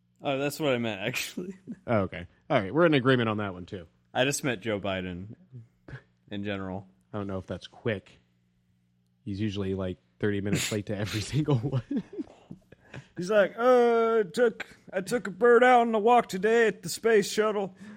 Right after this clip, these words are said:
Speaker 1: and then I
Speaker 2: Oh.
Speaker 1: took my cat to the Arizona tea farm and met my friend Bill. And then Bill said to me, 'Here's a guitar. Play me
Speaker 2: Well,
Speaker 1: a song.'"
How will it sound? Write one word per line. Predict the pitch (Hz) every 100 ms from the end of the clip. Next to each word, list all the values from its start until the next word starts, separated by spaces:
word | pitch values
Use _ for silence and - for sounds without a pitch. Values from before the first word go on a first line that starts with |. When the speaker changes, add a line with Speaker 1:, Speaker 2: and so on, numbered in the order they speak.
| - _ _
Speaker 1:
and | 185
then | 226 233
I | 226 208
Speaker 2:
Oh. | 170 - - _ _ _
Speaker 1:
took | - 196 214
my |
cat | 208 220 220 214
to | -
the | 190 202
Arizona | 220 208 190 226 208
tea | 208 240
farm | 226 226 226 220 214
and | 175 151 _ _
met | 190 226
my | 226
friend | - 233 220
Bill. | 175 247 196 135 - _ _ _ _ _ _
And | 160
then | 214 196
Bill | 175 214 214
said | 196 214 214
to | 190
me, | 214 214 190 - _ _
'Here's | _ 220 196
a |
guitar. | 190 - 233 214 143 110 - _ _ _ _ _ _
Play | - -
me | -
Speaker 2:
Well, | 120
Speaker 1:
a |
song.'" | 175 175 135